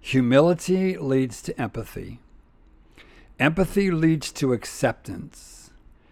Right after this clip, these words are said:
And acceptance leads to inclusion. Now let me unpack that a bit. Humility leads to empathy. W-, when I'm willing to admit that I might be wrong and engage in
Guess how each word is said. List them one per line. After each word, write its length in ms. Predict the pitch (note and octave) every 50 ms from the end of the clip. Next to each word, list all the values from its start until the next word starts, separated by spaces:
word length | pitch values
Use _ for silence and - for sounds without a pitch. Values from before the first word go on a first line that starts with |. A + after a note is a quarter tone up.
| _ - - - - -
And 120 | B2+ B2+
acceptance 1000 | B2+ A#2 - - - - - F3+ F3+ F3+ E3+ - - F3+ F3+ F#3 E3+ - - - - -
leads 680 | - B2 A#2+ B2+ C3 B2+ B2+ B2+ B2+ B2 - - -
to 240 | - - - C3 A2+
inclusion. 840 | A2+ A2+ A#2 B2 - - - - A2 G2+ F#2+ F2+ - - F#2 F2+ G2+
Now 160 | G#2+ A2 A#2+
let 180 | B2 C#3+ E3 F#3+
me 320 | E3 D#3+ D#3+ E3 E3+ - - - - - - - - - - - - - -
unpack 600 | - B2+ C3 C#3 A#2 - - B2+ A#2 G#2+ G#2+ -
that 180 | - A#2 G#2 F#2+
a 80 | F2 D#2+
bit. 240 | F#2 - - - - - - - - - - - - - - - - - - - - - - - - - - - - - - - - - - - - - - - -
Humility 680 | - - C#3 B2 C3 C#3+ D3+ F#3+ F3+ - - F#3+ G3 F#3
leads 640 | E3+ C3+ B2 B2+ C3+ C3 C3 B2+ A#2+ - - - - - - -
to 180 | - - D3 -
empathy. 640 | - B2 A#2 - A#2 G#2+ - - - - - - - _ _ - - - - - -
W-, 240 | - C3 - D3 B2+
when 140 | C#3+ C#3+ D#3+
I'm 160 | F#3 G#3+ G3
willing 300 | G#3 A3+ A3+ A#3 G#3+ F3+
to 160 | - - F3
admit 240 | F3 D3+ D3 D3 D3
that 140 | - D3+ C3
I 100 | B2+ B2+
might 300 | B2 B2 B2+ C3+ - -
be 160 | - A#2 A2+
wrong 760 | G#2 G2 G#2 A2 A2+ G#2 F2 D#2+ D#2+ E2 D#2+ E2 - - G2+ - - - - - - - -
and 180 | - A2+ A#2+ B2+
engage 800 | B2+ B2+ B2 A2+ G#2 C3 C3+ D#3 F3 F#3 F#3+ G3+ F#3+ D#3 - -
in 220 | - D3 C3+ -